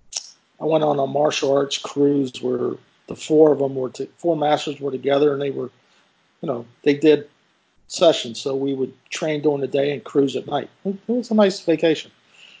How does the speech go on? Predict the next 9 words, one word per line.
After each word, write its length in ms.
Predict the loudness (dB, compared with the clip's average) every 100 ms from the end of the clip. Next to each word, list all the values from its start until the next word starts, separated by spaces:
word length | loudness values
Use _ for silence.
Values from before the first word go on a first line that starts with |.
| _ _
working 320 | 6 6 2
vacation. 520 | 0 0 -4 -10 -14 _ _ _ _ _ _ _ -20 -20 -20 -12
But 120 | -4
he 120 | 0 0
was 180 | 0 -2
saying 240 | -2 0
how 260 | 2 2 2
that, 300 | -2 -4 -4
uh, 240 | -2 -2